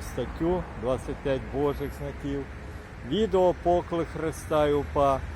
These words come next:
а також відео «Хресна дорога упа і Богородиці». Про це місце святе, де поруйновані були могили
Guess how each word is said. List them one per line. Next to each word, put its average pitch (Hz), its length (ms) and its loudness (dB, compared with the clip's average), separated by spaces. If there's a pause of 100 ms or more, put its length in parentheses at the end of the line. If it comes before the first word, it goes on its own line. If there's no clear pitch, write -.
(220)
а 131 120 2
також 196 380 4 (100)
відео 180 380 4
«Хресна 170 640 2
дорога 143 520 2 (100)
упа 135 440 2 (420)
і 147 100 4
Богородиці». 131 1040 0
Про 123 140 0
це 143 260 2
місце 160 440 0
святе, 139 540 4 (500)
де 143 380 10 (960)
поруйновані 139 760 8
були 127 320 4
могили 127 640 6